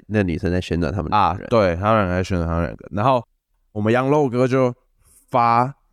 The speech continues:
Speaker 2: 就是他跟这个女生比较暧昧的对话给加九男看，然后加九男他就说，哦，他对这一段不知情，因为那个女生都会把他可能跟一些男生的聊天记录删掉，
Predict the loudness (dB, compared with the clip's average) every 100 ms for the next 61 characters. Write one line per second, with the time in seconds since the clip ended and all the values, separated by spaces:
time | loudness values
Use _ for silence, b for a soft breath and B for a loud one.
0 | _ _ -10 -4 0 0 -4 _ -4 0
1 | 0 0 0 2 0 0 -4 -2 -2 -2
2 | -10 _ _ _ _ _ -2 0 2 0
3 | 2 2 2 0 0 0 2 0 -2 -16
4 | _ _ -4 -2 -2 -8 _ _ -2 -2
5 | -2 -6 -10 -10 -12 -12 -20 _ _ -2
6 | 0 2 2 2 2 2 0 0 0 2
7 | 2 0 2 -2 0 -4 0 0 2 2
8 | 2 2 2 0 0 -4 -4 -4 -6 -4
9 | -6 -6 -2 0 2 0 _ _ _ _
10 | -2 0 0 -2 -2 -2 0 2 2 0
11 | -4 -6 -6 -16 _ _ _ -4 -2 0
12 | 0 2 2 2 2 0 0 0 0 0
13 | 0 2 0 0 -2 -2 -4 -4 -8 -8